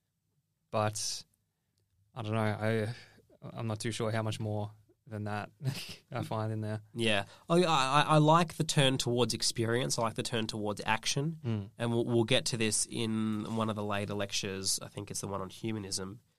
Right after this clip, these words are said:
Speaker 2: about how everything is, like, infected with some human element.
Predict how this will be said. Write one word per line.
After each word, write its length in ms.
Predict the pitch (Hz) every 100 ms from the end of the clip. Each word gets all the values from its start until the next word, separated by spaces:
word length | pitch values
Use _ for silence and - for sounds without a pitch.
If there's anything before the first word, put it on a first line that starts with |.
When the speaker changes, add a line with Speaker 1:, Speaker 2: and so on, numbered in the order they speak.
| _ _ _ _
Speaker 2:
about 220 | - 101 92
how 100 | 104
everything 460 | 107 113 - 104
is, 120 | 101
like, 180 | 101 95
infected 520 | 113 107 - 113 113 98
with 140 | 95
some 260 | - 113 104
human 360 | 95 113 104 92
element. 400 | 104 104 95